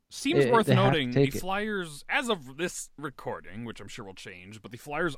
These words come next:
Speaker 1: are in the first wild card spot with sixty-five points. They have jumped ahead of both the Islanders and Hurricanes.
Speaker 2: Mm-hmm.
Speaker 1: Florida won tonight, so they jumped ahead of the Maple Leafs for third in the Atlantic, but they only have sixty-three points.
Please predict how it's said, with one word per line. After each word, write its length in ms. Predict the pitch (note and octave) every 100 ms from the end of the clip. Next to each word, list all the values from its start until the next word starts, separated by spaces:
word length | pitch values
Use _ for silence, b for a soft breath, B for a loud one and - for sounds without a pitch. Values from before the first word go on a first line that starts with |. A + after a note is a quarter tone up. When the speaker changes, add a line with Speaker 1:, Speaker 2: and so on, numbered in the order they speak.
| -
Speaker 1:
are 320 | D#3 F3+ G3+
in 360 | D3+ D3+ D3 C3
the 100 | B2+
first 340 | - B2+ -
wild 280 | A2 A2 G2
card 200 | A2 G#2
spot 280 | - G2+ F#2+
with 100 | F#2
sixty-five 640 | - A2+ A2+ - G2 -
points. 340 | - A2+ G#2
They 140 | - G#2
have 120 | G2
jumped 300 | G2 G#2 G2
ahead 380 | G#2 G#2+ G2 F#2+ b b b
of 320 | - G2 F2
both 240 | - A#2 G#2+
the 140 | A#2+
Islanders 460 | - C3+ C#3 B2+ A#2
and 80 | G2+
Hurricanes. 1120 | - - A#3 A#3+ - F2+ D2 D2+ F2 F2+ - _ _ G#2
Speaker 2:
Mm-hmm. 140 | G#2+ A2
Speaker 1:
Florida 600 | - - C3 C#3+ F#3 G3+
won 400 | F#3 C#3+ C#3 C3+
tonight, 540 | - C3 G#2 F#2 G2 -
so 100 | G#2+
they 140 | A#2+
jumped 340 | A#2+ D3 C#3+ B2+
ahead 300 | A#2+ A#2+ A2+
of 140 | G2+
the 80 | G#2+
Maple 360 | G#2+ A#2 A#2
Leafs 220 | G#2 G#2+ -
for 100 | G#2
third 240 | - A#2
in 80 | G#2
the 80 | G2
Atlantic, 680 | E2 B2 G3+ F#3 A2+ F#2 -
but 120 | G2
they 120 | D3
only 180 | D3+ C#3
have 100 | A2
sixty-three 840 | - C3 - G#2+ - - C4+ D#4
points. 600 | A#3+ - G#3 C#3 - -